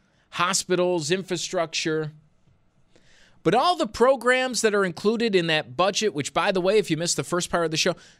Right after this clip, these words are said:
two hundred and sixteen point three million, a billion dollars this year.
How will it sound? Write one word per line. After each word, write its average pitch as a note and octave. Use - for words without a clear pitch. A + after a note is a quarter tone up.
two A3+
hundred G3+
and D3
sixteen G3
point E3+
three F3
million, E3
a C3+
billion F#3+
dollars E3
this C#3+
year. F#3+